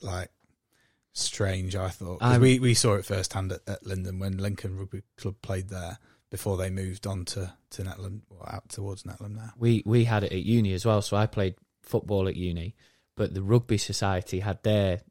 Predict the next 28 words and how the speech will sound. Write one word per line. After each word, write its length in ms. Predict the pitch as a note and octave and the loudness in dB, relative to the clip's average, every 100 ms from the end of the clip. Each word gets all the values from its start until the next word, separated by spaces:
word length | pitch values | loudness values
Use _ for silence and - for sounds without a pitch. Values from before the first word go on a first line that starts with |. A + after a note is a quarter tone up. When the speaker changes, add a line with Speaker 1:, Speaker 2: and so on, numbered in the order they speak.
| _ | _
Speaker 2:
initiations, 760 | G#2 G2 - G2 F#2+ - E2+ F2 | -2 -2 0 0 0 -4 -8 -8
and 100 | E2+ | -12
fuck 400 | - - B2+ - | -10 -2 -2 0
me, 160 | G#2 F#2+ | 0 0
was 140 | F#2 | 0
it 60 | F#2 | -4
on 120 | F2+ | -4
another 260 | F#2 F2+ F2+ | -2 -2 -2
level. 300 | F2+ E2+ F#2+ - | -4 -6 -8 -10
Speaker 1:
<laughs> 40 | - - - - - _ - F#2+ - | -10 -12 -16 -20 -20 _ -8 -4 6
Speaker 2:
Like, 200 | A#2+ A#2+ | 6 6
I 80 | A#2+ | 6
thought 280 | - D#3 B2 | 12 12 12
ours 340 | B2+ C3 G#2 | 12 12 10
was, 280 | G#2+ G2 A#2 | 2 2 4
like, 320 | G#2+ G2 - | 4 4 0
pretty 260 | - B2 G2 | 0 0 4
bad. 260 | A#2 G#2+ | 4 6
I 40 | G2 | 4
mean, 160 | G2 | 4
we 80 | A2+ | 6
had 160 | A2 - | 4 2
to, 100 | G2 | -2
like, 220 | F#2 F2+ | -2 0
streak 440 | - - A#2 G#2 | -2 2 2 2
through 260 | - A2 G2 | 0 2 4
the 100 | F#2+ | 6
Odeon 480 | G#2+ A2 F#2+ F2 | 6 6 4 0